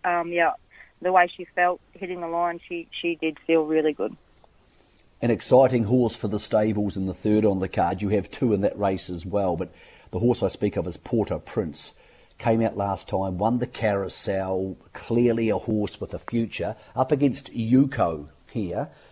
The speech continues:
Speaker 2: who's been racing well, predominantly away from Menangle. Porter Prince has got barrier eleven, which becomes barrier ten. Is that a concern after last start,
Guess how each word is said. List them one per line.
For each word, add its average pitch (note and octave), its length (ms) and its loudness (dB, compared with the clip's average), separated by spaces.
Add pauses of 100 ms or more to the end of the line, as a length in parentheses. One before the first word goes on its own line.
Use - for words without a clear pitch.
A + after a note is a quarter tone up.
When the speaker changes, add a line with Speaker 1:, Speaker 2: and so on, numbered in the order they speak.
(160)
Speaker 2:
who's G#2 180 -2
been G2 220 -4
racing G2+ 340 0
well, F#2+ 320 -2 (200)
predominantly G#2 480 4
away F2+ 340 -2
from G2+ 240 -8
Menangle. D#2 540 -10 (360)
Porter A#3 260 2
Prince - 260 -4
has D3+ 100 -4
got C3+ 240 0
barrier A#2 560 2 (340)
eleven, A#2 540 2
which - 160 -12
becomes G#2 340 -4
barrier G2+ 440 -4
ten. E2+ 540 -6 (100)
Is A2 100 -4
that C#3 140 4
a E3 40 -2
concern A#2 800 0
after G#2 460 -4
last A#2+ 400 -4
start, E2+ 380 -12